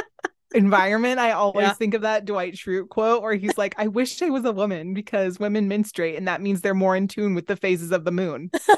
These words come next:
Speaker 1: And I'm just like, "That's,"
Speaker 2: <laughs>
Speaker 1: obviously I paraphrased, but, like,
Speaker 2: Obviously.
Speaker 1: that is, it just, it's so funny to me.
Speaker 2: It's
Speaker 1: I don't know
Speaker 2: perfect.
Speaker 1: why. It's
Speaker 2: It's
Speaker 1: per-
Speaker 2: literally perfect. Um,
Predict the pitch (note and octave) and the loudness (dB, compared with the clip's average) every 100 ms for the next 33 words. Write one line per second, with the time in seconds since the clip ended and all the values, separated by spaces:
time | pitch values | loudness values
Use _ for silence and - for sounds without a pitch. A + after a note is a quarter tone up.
0 | - B3+ B3+ B3+ C#4+ D4+ C#4+ A#3+ A#3+ D4 | 6 4 6 6 6 6 4 4 4 4
1 | D#4+ - - D#4 D#4 - - - _ _ | 4 0 -4 -6 -8 -10 -8 -10 _ _
2 | _ G#3 G#3+ A3 G3+ F3 E3 F#3 D3+ C#3+ | _ 0 2 0 -2 -2 -2 -2 0 -2
3 | D3 C#3 D#3+ F#3+ A3 F#3+ G3 F#3 - C4+ | -4 -6 -8 0 2 4 0 -2 -4 -4
4 | G3 G#3 G3+ G#3+ A3+ A3 - - - A3+ | -4 -2 0 2 2 0 -4 -6 -4 -4
5 | G#3+ - _ _ _ _ _ _ - A3+ | -4 -12 _ _ _ _ _ _ -6 -2
6 | D#4 D4 D4 G#3+ - B3 A#3 - G3+ F#3+ | -2 -2 -6 -8 0 2 2 2 -2 -2
7 | E3 - A#3 F#3 - - G3 - E3 E3+ | -8 -6 -2 -2 2 4 4 2 0 -4
8 | - G3+ _ _ _ _ _ G#3+ B3 B3 | -10 -14 _ _ _ _ _ -6 -2 -2
9 | A#3 A3+ A3+ A#3 A#3+ A3 G#3 G3+ F#3+ - | 0 -2 -4 -6 -6 -6 -6 -10 -14 -18
10 | - _ _ _ _ _ _ _ _ _ | -20 _ _ _ _ _ _ _ _ _
11 | _ _ _ - C4 C4+ C4 | _ _ _ 0 4 4 4